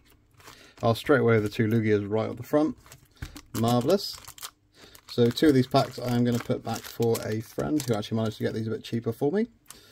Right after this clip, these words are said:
So we'll pop them back there. So let's start.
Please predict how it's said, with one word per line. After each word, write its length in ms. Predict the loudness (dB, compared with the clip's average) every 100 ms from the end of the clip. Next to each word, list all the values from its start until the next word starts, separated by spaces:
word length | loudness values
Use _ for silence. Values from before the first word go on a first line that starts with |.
| -20 -20
So 480 | -8 -4 -2 -2 -4 -8
we'll 120 | -14
pop 220 | -12 -12
them 200 | -10 -8
back 140 | -8 -4
there. 260 | -2 -2 -4 _ -20 _
So 320 | -2 2 4 4
let's 140 | 0
start. 400 | 0 2 4 2